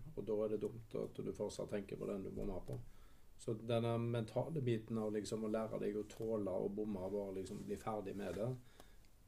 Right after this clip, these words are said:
Du vet det kommer en ny sjanse, men da er du liksom ferdig med det som var. Det, eh, det,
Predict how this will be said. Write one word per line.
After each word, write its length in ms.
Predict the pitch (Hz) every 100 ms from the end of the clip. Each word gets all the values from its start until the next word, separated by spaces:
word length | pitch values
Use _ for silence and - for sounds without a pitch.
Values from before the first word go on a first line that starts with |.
| - - - - - - -
Du 80 | 113
vet 300 | 104 110 -
det 100 | 110
kommer 220 | 113 110 107
en 60 |
ny 140 | 110 104
sjanse, 380 | 101 117 110 110 123
men 260 | 117 110
da 120 | 107 104
er 80 | 104
du 100 | 104
liksom 300 | 104 98 104
ferdig 300 | 113 110 98
med 120 | 92
det 140 | 104 98
som 180 | 101 98
var. 220 | 113 147 131
Det, 180 | 117 117 107 104 98 - - - - - - - - - - - - -
eh, 960 | 107 98 92 95 104 107 120 123 135 127
det, 140 | 131